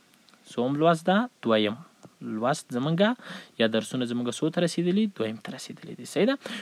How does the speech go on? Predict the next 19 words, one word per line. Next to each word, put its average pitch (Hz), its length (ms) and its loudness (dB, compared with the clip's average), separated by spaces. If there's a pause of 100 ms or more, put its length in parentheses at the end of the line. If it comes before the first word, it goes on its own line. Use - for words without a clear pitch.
(120)
په - 140 6
لومړي 180 200 6 (120)
لوست 185 220 4
کې 160 140 -2
خو 160 160 0
موږ 151 100 0 (100)
او - 100 -12
تاسو - 180 -6
په - 160 -2
پښتو 160 380 -2
ژبه 151 320 0
ټول 156 240 0
پولینوم 107 400 -4
کار - 160 -12
کوو. - 220 -20 (1160)
تاسو 170 200 2
به 170 120 6
اوس 156 120 6
دا 170 40 10